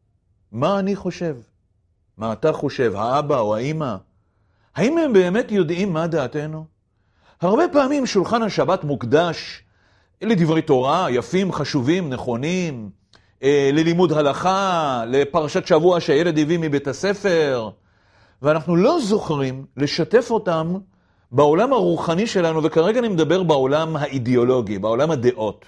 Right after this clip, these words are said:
ואם הם לא שומעים למה יחסנו כלפי מדינת ישראל היא כזו וכזו, אז למה שאנחנו נתפלא שהם יגיעו לעמדות הפוכות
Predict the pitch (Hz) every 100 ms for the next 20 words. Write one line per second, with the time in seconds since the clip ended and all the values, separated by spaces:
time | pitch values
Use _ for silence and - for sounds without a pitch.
0 | _ _ _ _ _ _ - 185 320 311
1 | 320 - 277 226 208 160 107 - _ _
2 | 120 156 208 214 170 - 147 170 165 156
3 | 135 160 151 135 135 143 123 135 139 123
4 | 113 131 120 135 135 135 101 98 117 _
5 | _ _ _ _ - 123 180 294 269 254
6 | 233 226 214 - 180 240 233 202 190 165
7 | 160 240 220 175 165 208 208 - 175 233
8 | 240 -